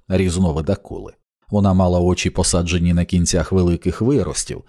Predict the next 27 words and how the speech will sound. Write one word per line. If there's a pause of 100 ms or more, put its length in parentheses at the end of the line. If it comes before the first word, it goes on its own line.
(220)
Конструкція
вдосконалена
законом
природного
добору
багато
мільйонів
років
тому. (680)
Ця
акула
являла
собою
бездоганну
деталь
у
годинниковому
механізмі
природи. (280)
Дефектів,
що
потребували
б
усунення,
вона
не
мала.